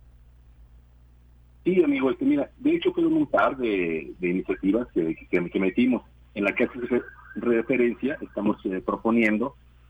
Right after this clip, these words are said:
que se reforme el artículo dos cuarenta y dos bis del Código Penal para el Estado de Morelos. Eh, actualmente,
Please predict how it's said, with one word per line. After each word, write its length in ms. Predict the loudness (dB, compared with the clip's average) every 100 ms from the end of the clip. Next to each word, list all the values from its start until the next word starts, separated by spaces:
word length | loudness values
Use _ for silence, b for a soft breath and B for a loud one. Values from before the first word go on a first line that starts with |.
| -4
que 140 | -2
se 100 | 0
reforme 420 | 0 0 2 4
el 40 | 2
artículo 720 | 0 -4 -4 -2 2 2 0
dos 160 | -2
cuarenta 400 | -2 0 0 2
y 60 | 2
dos 200 | 0 2
bis 320 | 2 2 -4
del 160 | -12 -8
Código 340 | -8 -6 -4
Penal 360 | -2 0 0 -2 -14 -20 -20 -6
para 120 | -6
el 60 | -6
Estado 360 | -2 0 2
de 80 | 2
Morelos. 440 | 2 2 0 -6 -14 -20 -20 -20 -20 -20 -20 -20 -10
Eh, 680 | -2 2 2 2 0 0 -2 0
actualmente, 880 | 0 2 2 4 4 2 0 -4